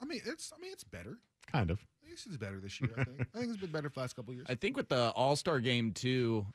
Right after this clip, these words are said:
Speaker 3: uh, there's two reasons that I like it more than before is that, I mean, you get highlights. Like, you got players doing crazy stuff in the N B A All-Star game. Like,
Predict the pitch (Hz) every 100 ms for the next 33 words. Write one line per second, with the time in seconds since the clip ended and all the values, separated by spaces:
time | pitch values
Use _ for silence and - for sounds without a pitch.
0 | - _ _ _ 113 - 104 143 147 131
1 | - _ - 214 170 156 147 120 117 104
2 | 117 110 101 - 113 113 113 110 104 113
3 | 110 107 101 107 95 92 90 104 - 113
4 | 101 92 92 104 101 95 110 101 - -
5 | _ _ _ _ - 170 202 180 - 139
6 | 131 110 92 92 - - - 113 101 170
7 | 190 156 127 - - 139 131 123 131 113
8 | - - - 214 147 98 - 139 101 104
9 | 98 98 92 92 92 87 90 82 82 78
10 | 78 -